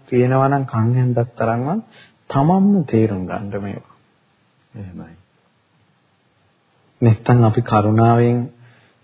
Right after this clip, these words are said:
Speaker 1: පහදුණු සිතින් ධර්මයේ දේශනා කරන අපිටත් දැනලා පව් කරගන්න ඊට පස්සේ.
Speaker 2: එහෙමයි ස්වාමී. අවසරයි.
Speaker 1: කොහොම කිව්වට කියලා. ඒතර අපිට බනින්ද කියලා, අ,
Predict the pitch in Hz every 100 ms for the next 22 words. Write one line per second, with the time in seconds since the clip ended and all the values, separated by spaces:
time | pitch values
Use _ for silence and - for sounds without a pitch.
0 | _ _ _ _ - 113 117 117 127 127
1 | 123 113 127 117 107 110 120 117 117 117
2 | 127 120 117 139 143 190 - - - -
3 | 110 139 160 151 143 156 165 151 117 110
4 | 107 104 98 98 98 - - - - 160
5 | _ _ - 101 85 80 80 - 87 95
6 | _ _ _ _ _ _ _ _ _ _
7 | _ _ - 90 - 165 120 127 117 -
8 | 107 107 98 101 110 - 117 135 104 131
9 | 156 131 117 127 175 180 180 165 135 -
10 | 131 120 117 131 - - - _ -